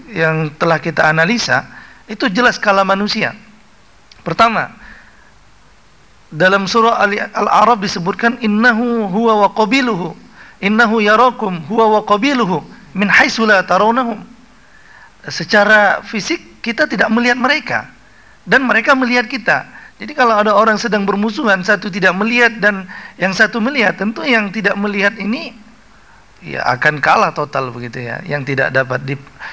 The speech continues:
yang tidak dapat dilihat akan menang total. Nah, jadi disinilah kita pentingnya beristiaz, meminta tolong kepada Allah, eh, dari berbagai ke-, kelemahan kita,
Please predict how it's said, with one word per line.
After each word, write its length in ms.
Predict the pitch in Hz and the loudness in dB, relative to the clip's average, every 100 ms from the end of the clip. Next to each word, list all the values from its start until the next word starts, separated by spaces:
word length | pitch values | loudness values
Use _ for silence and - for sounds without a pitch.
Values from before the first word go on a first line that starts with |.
| - | -6
yang 160 | 147 143 | -6 -2
tidak 240 | 147 135 | -2 0
dapat 240 | 147 139 131 | 0 0 -4
dilihat 320 | 143 190 214 | 0 0 0
akan 240 | 139 143 | -6 -6
menang 320 | 147 170 175 | -4 -2 -2
total. 320 | 156 135 120 113 - - - - - - | -2 -4 -6 -8 -14 -20 -20 -20 -20 -6
Nah, 80 | 123 139 | -4 -2
jadi 400 | 185 262 - - - - | 0 -2 -4 -16 -20 -10
disinilah 400 | 170 254 277 254 | -6 -2 -2 -2
kita 560 | 190 185 185 151 - - - - - | -4 -2 0 0 -2 -14 -20 -14 -4
pentingnya 480 | 190 185 247 233 185 | -4 -2 0 0 0
beristiaz, 1120 | 160 165 170 - 170 - 180 175 165 117 - - - - _ 147 | 0 -2 -6 -8 -10 -6 -2 0 0 -4 -14 -20 -20 -20 _ -6
meminta 400 | 170 175 170 151 | -2 0 -2 2
tolong 400 | 175 175 147 139 | 2 2 -2 -6
kepada 240 | 139 135 | -8 -4
Allah, 400 | 156 147 131 - - - - - _ | -2 0 -2 -4 -18 -20 -20 -20 _
eh, 360 | 139 139 139 135 | -2 0 0 0
dari 400 | 135 143 139 139 | 0 0 -2 -6
berbagai 720 | 131 139 135 131 143 139 135 - - - - | -4 -2 0 0 0 -2 -4 -16 -20 -20 -20
ke-, 320 | - 190 - - | -8 -8 -8 -4
kelemahan 480 | 202 214 202 185 180 | 0 0 0 0 -2
kita, 480 | 180 185 147 120 | -6 -2 0 0